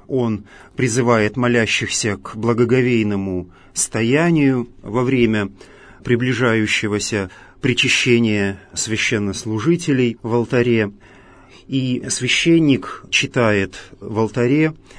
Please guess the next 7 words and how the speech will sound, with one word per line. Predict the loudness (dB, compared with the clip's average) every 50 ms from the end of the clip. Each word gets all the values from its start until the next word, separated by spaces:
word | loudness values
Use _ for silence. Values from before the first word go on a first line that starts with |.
| -12 -6
в | -2 0
это | 0 2 2 2
время | 2 4 4 4 4 4 4 0 -2 -4 -8 -18 -20 -10 -4
следующую | -2 -2 0 2 2 2 2 0 0 0 -2 -4 -4 -2 -2 -2 -2 -4 -6 -12 -18 -18 -10 -2
тайную | 0 2 2 4 2 2 2 0 0 0 -2 -2 -2
молитву. | -2 0 2 2 2 0 0 -4 -6 -6 -8 -6 -6 -8 -10 -16 -20 -20 -20 -20 -20 -14
"Вонми, | -6 0 2 2 2 4 2 4 4 4 2 2 0